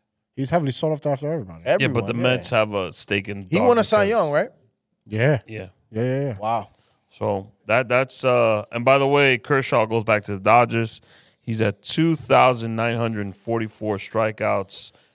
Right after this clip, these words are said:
Speaker 2: It's a
Speaker 1: Yeah.
Speaker 2: one-year deal. It's nice.
Speaker 1: Fifty-six,
Speaker 2: You get
Speaker 1: what do you think?
Speaker 2: Yamamoto, you get Kershaw, you get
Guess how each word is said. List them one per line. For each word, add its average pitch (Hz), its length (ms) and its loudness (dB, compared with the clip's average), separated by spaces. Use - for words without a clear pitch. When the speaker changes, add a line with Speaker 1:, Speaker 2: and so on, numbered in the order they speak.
Speaker 2:
It's - 80 -18
a - 40 -12
Speaker 1:
Yeah. 104 140 -4
Speaker 2:
one-year 123 320 -2
deal. 113 480 -2
It's - 240 -14
nice. 117 640 -2
Speaker 1:
Fifty-six, 123 720 -4
Speaker 2:
You 123 100 0
get 120 80 0
Speaker 1:
what 117 80 -2
do 113 80 0
you 113 40 2
think? 123 180 0
Speaker 2:
Yamamoto, 120 200 0
you 113 100 -10
get 110 220 -10
Kershaw, 120 560 -2
you 107 140 -10
get 107 280 -8